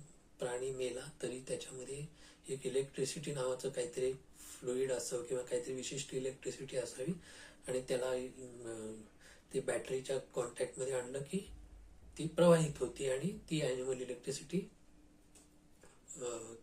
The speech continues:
ते आपलं काम करते. तर त्याच वेळेला मित्रांनो, अं, अलेक्झांड्रो वोल्टा, जे वोल्टा, वोल्ट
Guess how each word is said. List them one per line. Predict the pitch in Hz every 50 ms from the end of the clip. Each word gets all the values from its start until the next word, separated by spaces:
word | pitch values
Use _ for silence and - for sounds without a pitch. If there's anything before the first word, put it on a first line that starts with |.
| -
ते | 175
आपलं | 160 - - 165 170
काम | 175 - 185 170 151 147
करते. | - - - - - - - - - - - - - - - - - - - - - - - - - - - - - - - - - - - - -
तर | 175 165 -
त्याच | 147 135 143 143 - 156
वेळेला | 147 147 147 143 151
मित्रांनो, | 147 139 139 - 135 131 131 135 139 147 151 - - - - - - - - - - - - -
अं, | 131 127 123 123 123 120 120 120 117 117 113 113 113 120 127 - - - - - - - - - - - - - - - - - - - - - - - - - - - - - - - - - - - - -
अलेक्झांड्रो | - 131 135 139 139 127 - 143 127 123 127 131 135 127
वोल्टा, | 120 117 110 110 - - - - - - - - - - - - - - - - - -
जे | 127 127
वोल्टा, | 127 123 123 117 113 - - 120 117 117 - - - - - - - - - -
वोल्ट | 127 131 139 139 139 - - - -